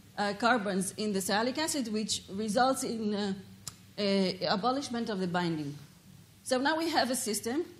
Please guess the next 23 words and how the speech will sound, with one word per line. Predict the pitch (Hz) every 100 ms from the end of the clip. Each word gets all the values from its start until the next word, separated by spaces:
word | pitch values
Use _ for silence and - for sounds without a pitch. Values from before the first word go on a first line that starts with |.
| -
of | 196
nanoghosts | 185 226 247 214 220 320 - - - - -
that | 240
we | 226
can | 262 262
use | 302 330
to | 285
immunize | 254 269 240 220 196
mice. | 202 165 - - - - - - - - - - - - - - - - - -
And | 269 254 247 - - - -
also | 277 320 302 262
in | 247
our | 226 226
lab, | 240 294 233
we | 226
have | 226 226 226 214 -
a | 196
microarray | 220 269 - 254 214 214 208 214 - - - -
system | - 285 - 226 226 233 - - - - -
where | 247
we | 277
can | 302 302
print | - 320 320 311